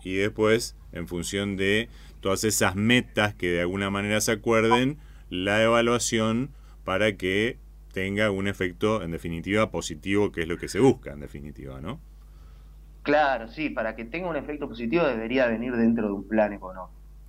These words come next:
Speaker 2: Si no, vas a, a, a volver a, a lo mismo.
Speaker 1: O sea, no tendría, en
Speaker 2: O sea,
Speaker 1: definitiva,
Speaker 2: va, va, va
Speaker 1: o sea,
Speaker 2: a perder efecto.
Speaker 1: sería devaluar por devaluar,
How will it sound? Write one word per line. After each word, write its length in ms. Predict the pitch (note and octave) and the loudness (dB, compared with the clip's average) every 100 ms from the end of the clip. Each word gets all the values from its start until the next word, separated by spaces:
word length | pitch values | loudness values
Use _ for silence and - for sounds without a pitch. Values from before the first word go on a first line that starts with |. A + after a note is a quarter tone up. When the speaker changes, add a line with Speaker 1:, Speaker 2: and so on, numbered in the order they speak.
| - - - - - | -20 -20 -20 -20 -18
Speaker 2:
Si 180 | - B2+ | -6 0
no, 160 | D#3+ | 2
vas 240 | E3 C#3+ C3+ | 4 2 2
a, 220 | B2+ A2+ | 0 0
a, 280 | G2+ G2 G2 | -2 -6 -6
a 200 | - G#2 | -6 -6
volver 440 | G#2 G#2+ G#2+ B2 | -4 -4 -2 2
a, 280 | A#2+ G#2 F2+ | 2 2 -2
a 300 | - - F#2+ | -10 -14 -12
lo 160 | F#2 G2+ | -8 -4
mismo. 440 | A#2+ G#2+ - - - - - - - - - - - - - - | -2 -4 -6 -20 -20 -20 -20 -20 -20 -20 -20 -20 -20 -20 -20 -14
Speaker 1:
O 40 | |
sea, 140 | E2+ D#2+ | -10 -8
no 160 | F2+ | -6
tendría, 420 | F2+ G#2 G#2 A2+ | -2 -2 0 0
en 60 | A#2 | 2
Speaker 2:
O 20 | |
sea, 60 | A2+ | 0
Speaker 1:
definitiva, 500 | A2 G#2+ G#2 G#2+ A#2+ | 0 0 2 4 6
Speaker 2:
va, 200 | B2 C3 | 6 6
va, 60 | |
va 80 | C3 | 4
Speaker 1:
o 20 | |
sea, 160 | A#2 A#2+ | 4 4
Speaker 2:
a 40 | A2+ | 2
perder 140 | A#2+ | 0
efecto. 160 | A2+ A#2 | -2 2
Speaker 1:
sería 340 | A2+ B2+ C3 - | 4 6 4 0
devaluar 540 | G2 A2+ A#2 C3 C#3+ | 2 6 6 8 6
por 160 | C3+ C3 | 6 4
devaluar, 640 | A2+ G#2+ A2 B2+ A2+ E2+ | 6 6 4 4 4 2